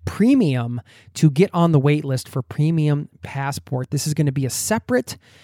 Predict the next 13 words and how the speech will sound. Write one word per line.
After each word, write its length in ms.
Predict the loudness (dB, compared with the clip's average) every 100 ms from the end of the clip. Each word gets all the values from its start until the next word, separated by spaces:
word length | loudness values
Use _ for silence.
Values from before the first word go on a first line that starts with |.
| _ -10
exclusive 800 | -8 -2 4 4 4 0 -2 -14 _ _ _ 0
Zero 180 | 4 4
to 80 | 4
Travel 300 | 2 2 0
podcast 680 | 0 -2 -2 -6 -8 -10
feed 440 | -10 -8 -6 -8 -12 _ _ _ _ _ -2
that's, 380 | -2 -2 -8
uh, 160 | -6 -6
going 300 | 2 2 4
to 100 | 0
be 500 | 2 2 2 -2 -4 -10
for 500 | -20 -14 -4 0 0
you 680 | -4 -4 2 4 6 4 0